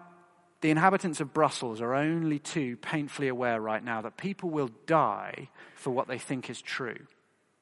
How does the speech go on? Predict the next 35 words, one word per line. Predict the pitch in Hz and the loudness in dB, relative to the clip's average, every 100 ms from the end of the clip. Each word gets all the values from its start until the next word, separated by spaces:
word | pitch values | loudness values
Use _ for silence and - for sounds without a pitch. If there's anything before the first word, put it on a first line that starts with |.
| _ _ _ _ _ _ _ _ _ - - - - - - - | _ _ _ _ _ _ _ _ _ -20 -20 -20 -18 -20 -12 -6
But | 147 | -4
people | - 190 190 | -2 -2 -4
do | 135 185 | -2 0
not | 202 - - | 0 -4 0
die | 151 151 160 | 4 6 4
for | 151 151 | 2 -2
what | 143 | -2
they | 147 | -2
know | 143 143 139 | -2 0 -2
to | - | -4
be | 131 127 | -4 -2
a | 120 | 0
lie. | 117 113 107 104 95 95 - _ _ _ _ _ _ _ _ _ _ _ _ _ _ _ _ _ _ _ _ _ _ _ - | 0 0 0 -2 -8 -12 -18 _ _ _ _ _ _ _ _ _ _ _ _ _ _ _ _ _ _ _ _ _ _ _ -4
All | 175 202 196 143 | 0 4 4 4
of | 123 | 0
the | 117 | -6
disciples, | 113 - 107 110 - - - - - - _ | -8 -6 -8 -10 -16 -20 -20 -18 -18 -20 _
all | 170 170 180 170 | -4 0 2 2
of | 147 | 0
the | |
witnesses | 131 127 - - 123 - | -4 -4 -8 -8 -8 -6
suffered, | - 127 - 95 - _ _ _ _ - _ _ _ _ | -4 -4 -6 -14 -16 _ _ _ _ -20 _ _ _ _
and | 156 147 | -2 0
yet | 143 | 0
all | 147 147 | 0 -2
of | 127 | -2
them | 127 | -6
said, | - 123 | -4 -4
"It's | 123 - | -4 -6
worth | 139 170 156 | -2 0 0
suffering | - 117 - 113 | -4 -6 -8 -12
for | 104 120 | -10 -10
because | 110 120 156 147 | -8 -6 -6 -4
it | 151 | -4
is | 156 151 - | -6 -8 -12